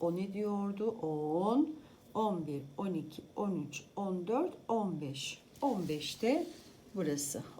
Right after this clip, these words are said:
On beşi de bir ile beşi yan yana getirerek yazıyoruz. Evet, şimdi altı tane yapalım. Bir, iki, üç, dört, beş,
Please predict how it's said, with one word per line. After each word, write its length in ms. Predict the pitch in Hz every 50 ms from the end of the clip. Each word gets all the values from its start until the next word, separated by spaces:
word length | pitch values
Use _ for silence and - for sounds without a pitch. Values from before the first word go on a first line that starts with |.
| - -
On 240 | 277 262 220 196 170
beşi 300 | 170 165 - 156 147 -
de 320 | 175 196 233 277 311 294 - - - - - - -
bir 180 | 302 277 240 -
ile 260 | 160 151 151 147 156
beşi 580 | 202 220 220 - - - 254 277 320 311 302 - - - -
yan 180 | 233 247 226 208 180 156
yana 180 | 147 165 208
getirerek 680 | 247 220 220 220 - - 190 185 175 160 170 165 165 -
yazıyoruz. 640 | 147 151 151 156 - 151 143 135 131 - - - - - - - - - - 127 - - - - - - - - - - - - - - - - - - - - - - - -
Evet, 800 | - 269 262 240 220 214 208 202 202 196 202 202 196 - - - - - - -
şimdi 800 | - - - - 175 170 170 165 165 165 170 190 208 226 254 247 - - - - - - - - - - - - - - - - - - - - - - - -
altı 380 | 185 185 185 185 185 - - -
tane 680 | - 226 185 165 156 151 151 151 165 196 240 339 - - - - - - - - - - - - - - - - - - - - - - -
yapalım. 560 | 165 147 - - 139 135 131 139 170 240 330 - - - - - - - - - - - - - - -
Bir, 180 | 165 151 143 139 - -
iki, 260 | - - - - - - -
üç, 280 | 160 - - - - - -
dört, 360 | 151 135 123 127 - - -
beş, 340 | 175 196 233 240 - -